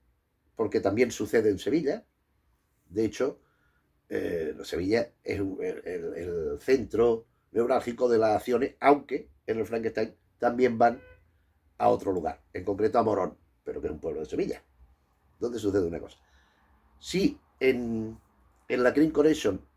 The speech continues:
encontramos una sociedad corrupta, mangoneada, donde los políticos, pues, son unos trepadores absolutos, donde las convicciones religiosas son llevadas al extremo y donde hay ciertos elementos de estos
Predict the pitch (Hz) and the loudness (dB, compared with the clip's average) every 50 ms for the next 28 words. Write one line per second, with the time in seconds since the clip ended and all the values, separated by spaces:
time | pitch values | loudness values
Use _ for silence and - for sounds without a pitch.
0 | _ _ - 123 117 117 123 113 135 131 127 135 135 135 117 - 120 - 123 120 | _ _ -12 -10 -2 -2 -2 2 2 2 2 2 2 0 0 -2 0 0 2 4
1 | 131 123 - - _ _ _ _ _ _ _ _ _ _ _ _ _ _ _ _ | 4 4 2 0 _ _ _ _ _ _ _ _ _ _ _ _ _ _ _ _
2 | _ - 113 110 151 180 - - - - 107 101 113 113 113 110 120 117 113 120 | _ 2 4 6 6 4 4 2 -2 -2 0 0 0 0 2 4 4 4 6 6
3 | 139 147 117 107 107 117 107 107 117 117 104 - 110 120 131 127 147 143 139 - | 6 6 6 6 4 2 2 2 0 -2 0 0 -2 -2 0 0 0 0 -2 -2
4 | - 127 117 - - 127 131 131 - - - - - 131 127 - - 123 120 117 | 0 0 0 2 2 0 0 0 -4 -12 -10 -8 -4 -4 -4 -2 0 0 2 4
5 | 117 120 123 127 127 123 117 - - 117 143 147 143 107 104 104 110 101 104 104 | 6 6 6 6 4 4 2 0 0 0 0 0 0 -2 0 0 0 -2 2 2
6 | 107 104 98 - - _ _ _ _ _ _ _ _ _ _ - 117 117 - - | 2 2 2 0 -6 _ _ _ _ _ _ _ _ _ _ 2 2 2 4 2
7 | 120 113 113 123 113 - 120 139 135 143 143 127 127 135 131 117 - 120 135 135 | 2 2 2 -2 -2 4 4 6 8 8 6 6 4 0 -2 -2 0 2 2 2
8 | 127 - 131 120 117 117 - - _ - - - 135 131 123 127 127 127 127 131 | 4 2 2 2 2 0 -2 -8 _ -10 -6 -4 -2 2 2 4 4 4 4 4
9 | 127 123 120 123 110 - - 127 135 131 117 95 - - _ _ _ _ _ _ | 4 4 4 4 2 0 0 0 0 2 0 -2 -6 -8 _ _ _ _ _ _
10 | _ _ _ _ _ _ _ _ - 117 110 120 110 107 104 113 113 110 107 98 | _ _ _ _ _ _ _ _ -4 -2 0 0 0 0 2 4 6 6 6 4
11 | - - - _ _ _ _ _ _ _ - - _ _ 131 135 143 - - - | 2 -2 -10 _ _ _ _ _ _ _ -20 -20 _ _ 0 0 0 0 -4 -12
12 | - - 151 165 143 - - 127 127 123 120 131 135 127 113 - 107 98 - - | 0 2 4 4 4 2 0 -2 0 2 2 2 0 0 -2 -6 -6 -4 0 0
13 | 131 131 - _ _ - 127 120 117 117 110 104 | -2 -2 -2 _ _ 2 4 6 6 6 4 2